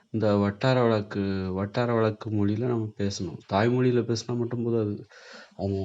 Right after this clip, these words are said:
அதையும் கடந்து வெறுமனே தாய்மொழியில பேசிட்டு அவங்க எளிமையானவங்களோ, போலித்தனமா-, போலித்தனம் இல்லாதவங்களோ ஆயிட மாட்டாங்க. உண்மையான ஒரு நம்பிக்கை உரியவர்களோ அல்லது உண்மையானவர்களோ ஆகிவிட மாட்டாங்க. அவங்க அந்த வட்டார வழக்குல பேசுறாங்களா? அப்பதான் அவங்களுக்கு உண்மையிலே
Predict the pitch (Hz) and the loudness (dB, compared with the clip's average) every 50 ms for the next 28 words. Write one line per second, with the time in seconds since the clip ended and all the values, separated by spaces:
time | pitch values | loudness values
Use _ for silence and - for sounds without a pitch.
0 | 90 90 90 107 123 139 147 156 135 135 135 131 135 143 131 131 143 147 151 156 | 0 0 6 6 8 10 10 8 8 8 6 6 8 8 8 10 12 12 12 12
1 | 151 147 - 123 131 143 139 143 143 135 131 135 127 139 139 135 - - 151 143 | 10 10 8 8 8 8 8 8 8 6 6 4 2 0 -2 -2 -2 2 6 6
2 | 139 135 131 131 123 123 127 127 131 131 131 127 123 123 120 123 127 123 - 131 | 6 8 8 10 10 12 12 10 8 8 8 8 8 8 8 6 6 4 4 4
3 | 127 127 123 - 131 123 123 123 123 120 120 117 117 117 117 113 113 113 110 - | 4 4 4 2 2 4 4 4 4 2 2 0 0 0 0 0 0 -2 0 2
4 | 123 127 127 123 - 123 120 117 113 110 113 117 117 117 117 113 113 110 113 110 | 4 4 4 2 0 0 2 2 2 2 2 2 2 2 2 2 4 4 4 4
5 | 107 104 101 101 101 101 98 98 95 92 92 95 101 - - _ _ _ _ - | 4 4 4 2 2 2 2 2 0 0 -2 -2 -4 -6 -10 _ _ _ _ -20
6 | - - - - _ - 123 117 120 120 123 120 117 117 117 113 110 110 107 107 | -20 -20 -20 -20 _ 0 2 4 6 6 6 4 4 4 2 4 4 4 4 4
7 | 107 113 107 113 113 110 110 107 107 104 104 104 107 110 107 107 104 104 104 104 | 2 2 0 2 2 2 4 2 2 2 2 2 2 2 2 2 0 0 0 0
8 | 104 101 104 107 107 104 104 104 101 101 98 104 104 101 98 98 98 92 90 90 | 0 0 0 0 0 0 0 2 0 0 0 0 2 2 2 0 0 -2 -2 -4
9 | 92 92 85 - 87 85 82 80 - _ _ - - - - - - - - _ | -4 -6 -6 -6 -8 -10 -12 -16 -20 _ _ -20 -20 -20 -20 -20 -20 -20 -16 _
10 | - 92 95 101 110 117 120 131 131 123 120 117 107 104 101 104 - 120 123 123 | -4 0 2 4 4 4 6 6 4 6 4 4 4 4 4 2 2 2 2 4
11 | 120 113 110 110 107 - 117 110 110 107 104 - 104 92 - 101 92 92 95 92 | 2 2 2 0 -2 -4 -4 -2 -2 -4 -2 -4 -6 -4 -4 -6 -4 -2 -2 -2
12 | 90 87 87 80 82 95 - - _ _ _ - 110 - - 110 107 113 123 127 | -2 -4 -4 -6 -10 -14 -20 -20 _ _ _ -18 -16 -6 -4 -2 0 2 4 4
13 | 120 117 117 117 117 117 110 104 120 113 107 110 113 113 117 123 131 | 6 6 6 6 6 4 4 2 2 2 4 4 4 4 4 2 0